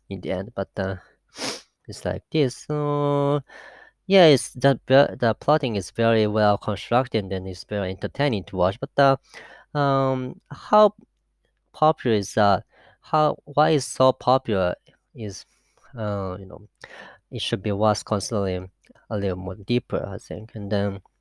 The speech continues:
here I'd like to discuss it. Uh, I think it, the popularity, uh, is largely because, you know, uh, because of the underdog nature, 'cause, like, uh,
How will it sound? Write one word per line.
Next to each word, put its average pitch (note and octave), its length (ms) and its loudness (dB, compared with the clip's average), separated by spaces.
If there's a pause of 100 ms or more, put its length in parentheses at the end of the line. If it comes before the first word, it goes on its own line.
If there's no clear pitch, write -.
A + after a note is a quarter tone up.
(340)
here - 180 -2
I'd F#2 60 4
like F2+ 240 0
to - 60 -6
discuss G#2 460 -2
it. D#3 240 2 (1120)
Uh, G#2 220 2
I G2+ 60 0
think G#3+ 260 -2
it, D#3+ 200 6 (260)
the C3+ 160 0
popularity, B2 1080 6
uh, A2 440 4
is G2+ 400 -4 (460)
largely G#2 480 0
because, G2 720 -2 (560)
you G#2 80 -14
know, - 200 -14 (200)
uh, F#2+ 420 -4 (840)
because G2 300 -4
of F#2+ 240 -4
the G#2+ 240 4
underdog F#2 500 0
nature, A2 500 0 (1400)
'cause, G2+ 260 0
like, F#2+ 220 0
uh, F#2 280 2